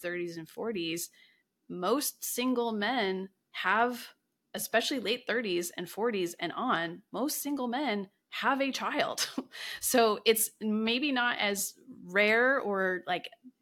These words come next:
baggage of a thing as you might think. Like, it's quite a common experience f-, for people, for single women, even who don't have kids, to date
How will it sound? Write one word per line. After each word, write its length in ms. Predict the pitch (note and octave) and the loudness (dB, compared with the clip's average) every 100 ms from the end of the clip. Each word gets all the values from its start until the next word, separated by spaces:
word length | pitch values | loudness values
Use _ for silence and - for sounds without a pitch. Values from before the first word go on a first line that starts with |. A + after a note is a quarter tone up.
| _ - | _ -2
baggage 440 | F#3 A3 A3+ G#3+ | 2 4 4 4
of 100 | G#3 | 0
a 80 | F#3+ | -2
thing 340 | - E3+ G#3 | -2 -2 0
as 200 | G3+ F#3 | 0 0
you 120 | F#3+ | -2
might 300 | F#3+ F3 E3+ | -2 -2 -4
think. 300 | - F3+ E4 | -6 -4 -2
Like, 160 | G#3 F#3 | -2 -4
it's 260 | F3 - D#3 - - | -6 -6 -8 -12 -20
quite 220 | - G#3+ | -4 -2
a 60 | F#4+ | -2
common 260 | - G#3 F3 | -4 -4 -4
experience 640 | F3 - C#4 F4 G3+ - - | -6 -6 -4 -2 -4 -8 -10
f-, 100 | - | -10
for 180 | - | -10
people, 320 | E3+ F3 E3+ F3 | -8 -8 -6 -8
for 160 | F3 | -6
single 360 | E3 F3+ F3+ F3 | -6 -6 -6 -4
women, 260 | G#3+ G#3 | -2 -4
even 260 | F#3 E3+ F3 | -4 -6 -8
who 140 | F3 | -10
don't 240 | F3 B3+ C#4+ | -6 -6 -4
have 220 | G3+ G3 | -6 -6
kids, 340 | F3+ F3 F3 - - - - | -4 -4 -4 -10 -14 -14 -12
to 100 | - | -6
date 300 | F#3 F#3+ - | -2 -2 -2